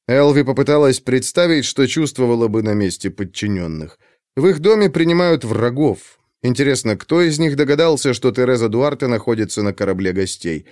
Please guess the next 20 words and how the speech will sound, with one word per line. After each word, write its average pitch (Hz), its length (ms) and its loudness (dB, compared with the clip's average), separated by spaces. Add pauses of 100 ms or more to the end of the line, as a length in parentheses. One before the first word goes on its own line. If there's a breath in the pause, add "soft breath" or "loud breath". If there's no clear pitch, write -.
(380 soft breath)
Если 170 280 0
бы 156 120 2
Элви 156 300 4
вдруг 135 260 0
захотела 131 460 2
устроить 120 560 0
проверку 113 440 -2
на 120 120 0
вшивость, 143 580 -2
чтобы 107 380 -4
узнать, 101 360 -2
сдадут 104 460 -4
ли 101 100 0
её 104 200 0
Трехо, 165 440 -4 (360 soft breath)
лучше 185 340 0
ничего 113 380 -2
и 101 80 0
не 98 100 -2
придумать. 90 640 -8